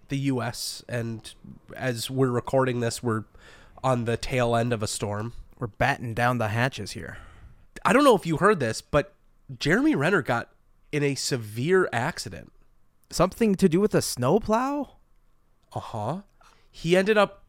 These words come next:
Speaker 1: he is in critical condition, but stable.
Speaker 2: I'm taking you read into this because I just saw the headline and I was like, "Oh my gosh, is he dead?"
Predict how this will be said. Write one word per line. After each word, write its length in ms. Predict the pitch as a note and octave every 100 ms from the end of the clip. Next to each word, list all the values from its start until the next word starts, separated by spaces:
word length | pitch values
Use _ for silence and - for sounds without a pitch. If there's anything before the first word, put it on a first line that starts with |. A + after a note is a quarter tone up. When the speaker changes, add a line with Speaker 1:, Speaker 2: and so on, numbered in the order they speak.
| -
Speaker 1:
he 300 | - F3 -
is 180 | D#3 C#3
in 100 | B2
critical 520 | - C3+ D3+ F#3+ A3
condition, 680 | G#3+ G#3 F#3+ F#3 - G2 G#2 - _
but 200 | A2+ -
stable. 720 | - - - A#2+ G2+ - - - - - - - - - F2+
Speaker 2:
I'm 380 | A2+ C3 A#2+ -
taking 340 | D#3+ G3 C#3
you 260 | A#2+ F3 D#3+
read 320 | A#2 B2 B2+
into 280 | C#3 B2+ A2
this 220 | A#2 -
because 300 | C3+ C3 A2+
I 180 | G#2+ F#3+
just 200 | A#3 A#3
saw 140 | F#3+ E3+
the 120 | A2+
headline 460 | B2+ C#3+ A2 A2 A2+
and 100 | A#2
I 60 |
was 100 | A#2+
like, 160 | G#2+ E2
"Oh 120 | B2
my 120 | A#2
gosh, 300 | A2+ G2+ -
is 140 | G#2+ G2+
he 100 | G#2+
dead?" 600 | G#2+ G#2 E3 D#4 G#3+